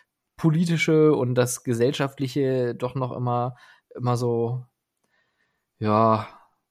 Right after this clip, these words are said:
weiß ich nicht, manchmal einen auch einfach er-, er-, erdrückt oder, oder erschlägt mit, mit negativen Nachrichten, aber, ähm, umso schöner, dass es solche Nachrichten gibt und dass man mit solchen positiven Dingen dann ins neue Jahr einsteigt. Hast du denn sonst noch für nächstes Jahr, außer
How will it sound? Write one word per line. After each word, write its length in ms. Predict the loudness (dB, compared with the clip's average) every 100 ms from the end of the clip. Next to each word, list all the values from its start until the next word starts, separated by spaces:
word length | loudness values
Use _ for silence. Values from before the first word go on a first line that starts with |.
| _ _ _ _
weiß 220 | -2 -2 0
ich 140 | 0
nicht, 340 | 0 -2 -6
manchmal 340 | -4 -2 0 0
einen 120 | 0
auch 120 | -2 -4
einfach 260 | -8 -6
er-, 280 | -6 -4 -4
er-, 240 | -4 -8 -14 -10
erdrückt 680 | -8 -2 0 0 -2 -10 -8
oder, 340 | -4 -2 -2
oder 240 | -2 -4 -4
erschlägt 760 | -8 -8 -4 -2 -4 -6 -10
mit, 160 | -6 -4
mit 360 | -6 -8 -12 -8
negativen 600 | -4 -4 -4 -6 -6 -4
Nachrichten, 640 | -4 -4 -6 -8 -8 -6
aber, 320 | -6 -4 -6 -8 -18 -20 _
ähm, 460 | -4 -2 -2 -4 -8 _ _
umso 200 | 0 0
schöner, 240 | 2 2 2
dass 120 | 0
es 120 | 0
solche 240 | 0 0
Nachrichten 440 | 0 0 -2 -8 -8
gibt 180 | -6 -6
und 60 |
dass 160 | -6 -2
man 100 | -4
mit 120 | -2
solchen 300 | -4 -4 -6
positiven 540 | -6 -8 -6 -4 -2 -2
Dingen 160 | -2
dann 140 | -2 -2
ins 200 | -6 -4
neue 160 | -4
Jahr 180 | -2 -4
einsteigt. 500 | -6 -8 -10 -10 -12 -18 -20 -6
Hast 160 | -4 0
du 40 |
denn 60 | 0
sonst 220 | 0 -2
noch 80 | -6
für 280 | -2 0 0
nächstes 320 | -4 -4 0
Jahr, 300 | 2 0 -2
außer 380 | -2 -2 -4